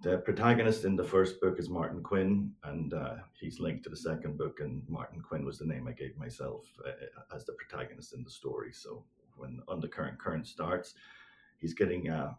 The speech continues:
marched out of the Boston Harbor Hotel, put into an unmarked cruiser, taken away, and then the book goes back a few weeks to take you up to that point and then tells you where he's going. Uh, a, a long-winded story, but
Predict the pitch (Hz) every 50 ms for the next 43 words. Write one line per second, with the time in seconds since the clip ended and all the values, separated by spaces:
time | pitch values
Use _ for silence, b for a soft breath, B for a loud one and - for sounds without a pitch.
0 | - _ - 87 87 90 85 - - - 87 85 80 78 73 - 87 85 82 82
1 | - - 82 80 82 82 82 80 80 76 71 - - 90 82 90 92 87 - -
2 | 76 76 67 - - 76 82 82 80 78 82 78 71 - - - 90 87 82 78
3 | 78 78 - 87 82 80 80 82 85 90 104 113 113 107 90 82 82 80 80 -
4 | 71 69 - - _ - 78 80 - - 73 - - - - - - 76 69 65
5 | 64 62 - - 71 - - - - - - 76 71 - _ - 78 - - 80
6 | 76 - - - - 80 80 82 73 71 - - 69 69 67 62 - 76 65 60
7 | 58 65 - - - - - - - - 64 - - 62 58 b b b b b
8 | b b b b b b _ - - - - - - - - - - - - -
9 | _ _ _ 104 104 - 62 - - _ _ - 98 98 98 98 101 98 95 92
10 | 90 80 78 - - - 87 87 87 87 82 - -